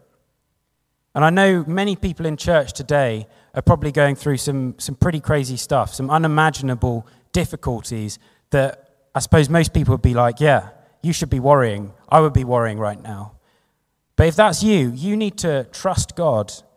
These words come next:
You need to know that God is walking beside you through this. And you need to reach out in faith to hold his hand tightly and grip it through the storm that you're in. So other than building our faith, the final thing I wanted to mention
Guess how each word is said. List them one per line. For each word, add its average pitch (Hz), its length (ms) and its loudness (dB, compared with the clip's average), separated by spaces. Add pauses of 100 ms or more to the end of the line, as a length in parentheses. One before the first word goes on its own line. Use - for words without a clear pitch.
(260)
You 175 140 0
need 196 140 0
to 180 100 -2
know 175 280 2
that 143 200 -4
God 160 260 6
is 131 160 -2
walking 156 540 0
beside 147 500 2
you 117 140 -4
through 147 320 -4
this. 101 360 -12 (440)
And 151 180 -4
you 180 120 2
need 180 240 0
to 135 280 2
reach 160 440 -2
out 139 300 0
in 185 180 -2
faith 123 560 -4 (380)
to - 60 -6
hold 185 380 2
his 160 240 -4
hand 147 300 -4
tightly 110 580 0 (240)
and 127 140 -6
grip 139 260 2
it 104 220 4 (240)
through 143 220 -10
the 120 60 -10
storm 135 360 -6
that 110 100 -10
you're 98 160 -14
in. 95 160 -12 (2000)
So - 140 0
other 190 220 6
than 208 160 4
building 180 380 2
our 143 120 4
faith, - 720 -2
the 131 80 -6
final 170 340 2
thing 147 220 -2
I 131 80 2
wanted 135 280 -2
to 139 80 -6
mention 123 560 -4